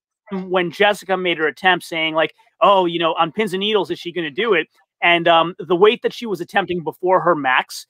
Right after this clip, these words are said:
uh, I said, like, "She's, she has smashed this in prep if you've been <laughs> watching her social media, so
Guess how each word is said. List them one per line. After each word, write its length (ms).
uh, 260
I 100
said, 300
like, 180
"She's, 260
she 160
has 160
smashed 460
this 200
in 140
prep 320
if 120
you've 120
been 180
<laughs> 20
watching 420
her 160
social 380
media, 360
so 200